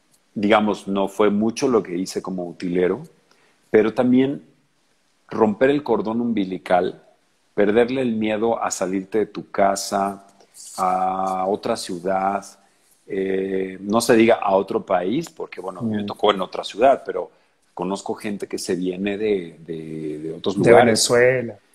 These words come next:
Speaker 1: Sí, pues, justamente hace poco me preguntaba un amigo cubano que vive en
Speaker 2: Mm.
Speaker 1: Miami,
Speaker 2: Mm.
Speaker 1: eh, que trabajó con nosotros en Cien días para enamorarnos. Me dijo,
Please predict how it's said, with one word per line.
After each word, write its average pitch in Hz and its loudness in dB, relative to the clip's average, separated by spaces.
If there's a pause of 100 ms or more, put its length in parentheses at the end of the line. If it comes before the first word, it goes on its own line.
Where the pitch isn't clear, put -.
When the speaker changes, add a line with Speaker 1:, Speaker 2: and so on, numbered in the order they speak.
Speaker 1:
Sí, 120 0 (120)
pues, 127 2
justamente 127 2
hace 123 0
poco 120 0
me 120 -4
preguntaba 98 2
un 104 0
amigo 101 -4
cubano 104 -2
que 101 -8
vive 87 -8
en 131 -6
Speaker 2:
Mm. - -4
Speaker 1:
Miami, 107 -6 (340)
Speaker 2:
Mm. 107 -10
Speaker 1:
eh, 92 -8
que 104 -2
trabajó 101 2
con 113 -4
nosotros 101 -6
en 92 -4
Cien 98 -4
días 92 -2
para 98 -8
enamorarnos. 98 2
Me 101 -4
dijo, 101 -4